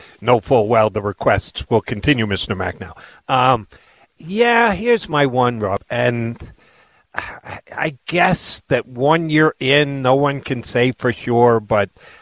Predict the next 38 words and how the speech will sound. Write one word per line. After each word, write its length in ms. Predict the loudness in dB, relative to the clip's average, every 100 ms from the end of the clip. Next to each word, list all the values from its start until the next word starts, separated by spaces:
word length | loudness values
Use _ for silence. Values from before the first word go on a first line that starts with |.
| _ -4
they 160 | 0 2
went 260 | 0 -2
for 180 | -2 2
all 220 | 4 4
of 80 | 0
forty-five 560 | -6 -4 -4 -6 -4 -4
minutes 360 | -4 -8 -10
yesterday. 600 | -8 -8 -10 -12 -14 -14 _
They 160 | -4 -2
had 140 | 0
the 140 | 2 0
ability 520 | 2 2 2 2 -2
to 480 | -4 -4 -4 -8 -10
run 360 | -2 0 0 -2
drills. 540 | 0 2 0 -4 -4
They're 160 | -2 0
not 240 | 0 -2 -4
really 300 | -8 -8 -10
practicing, 800 | -4 -2 -2 -6 -8 -8 -8 -18 -20 -20 -8
uh, 200 | -2 -2
no 220 | 4 2 2 -8
eleven 360 | -6 0 2 2
on 140 | 0 2
elevens. 640 | 2 2 0 -6 -12 -8
It's 400 | -8 -8 -12 0
all 220 | 2 2
just, 580 | 2 0 0 0 -10 -2
uh, 220 | 0 0
doing 340 | -2 -2 -2 -2
drills 480 | 2 4 2 -2
and 220 | -6 -8 -12 -20 -8
conditioning 840 | -6 2 2 0 0 0 0 -2
and, 260 | -6 -8 -12
and 320 | -12 -14 -16
talking 500 | -2 0 0 -4 -10
a 60 | -8
good 240 | -6 -6
game. 360 | -2 -2 -2